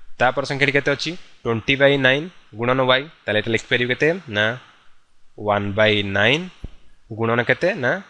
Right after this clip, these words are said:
ଟ୍ୱେଣ୍ଟି ୱାଇ। ଓକେ, ତାହେଲେ ଦେଖ, ବର୍ତ୍ତମାନ ଆମେ ଏଇଟା ବାହାର କରିଦେଲେ। ଦେଖ, ଉଭୟ ସଂଖ୍ୟାରେ ବର୍ତ୍ତମାନ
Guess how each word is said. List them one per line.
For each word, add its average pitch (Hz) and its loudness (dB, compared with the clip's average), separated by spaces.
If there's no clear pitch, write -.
ଟ୍ୱେଣ୍ଟି 107 -4
ୱାଇ। 127 2
ଓକେ, 156 0
ତାହେଲେ 127 2
ଦେଖ, 135 0
ବର୍ତ୍ତମାନ 107 0
ଆମେ 117 -2
ଏଇଟା 127 4
ବାହାର 127 2
କରିଦେଲେ। 143 -2
ଦେଖ, 117 -2
ଉଭୟ 110 2
ସଂଖ୍ୟାରେ 143 2
ବର୍ତ୍ତମାନ 123 0